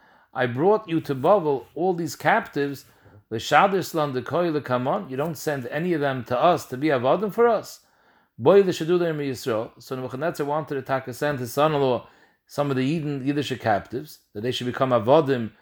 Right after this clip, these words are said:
to the people in Meishon. Amalei Platio ben Benayo, he told Nebuchadnezzar, "Anan dechashvina neiki mikama chacha." We're chashiv, so let's, let's serve you. You're the king.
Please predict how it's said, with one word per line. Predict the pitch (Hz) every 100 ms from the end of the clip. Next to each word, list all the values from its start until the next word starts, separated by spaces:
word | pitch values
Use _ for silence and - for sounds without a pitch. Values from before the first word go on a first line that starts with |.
| _ _ _ _
to | 131
the | 123
people | 156 135 131
in | 117
Meishon. | 98 87 117 139 _ _ _ _ _ -
Amalei | 165 202 175
Platio | - 139 123 156 190
ben | 165 156
Benayo, | 147 143 147 190 175
he | 143
told | 143 160
Nebuchadnezzar, | 156 139 143 170 202 147 143 131 - _ _ _ -
"Anan | 127 139 208 226
dechashvina | 160 139 127 107 120 143 131 127 127
neiki | 135 175 156
mikama | 156 - 151 165 165
chacha." | 214 233 139 - _ _ _ _ _
We're | - 160 240
chashiv, | - 262 190 127 98
so | - 135
let's, | 147 226 - - 440
let's | 143 208 -
serve | - 208 190
you. | 170 247
You're | 160 165
the | 165 160
king. | 220 220 117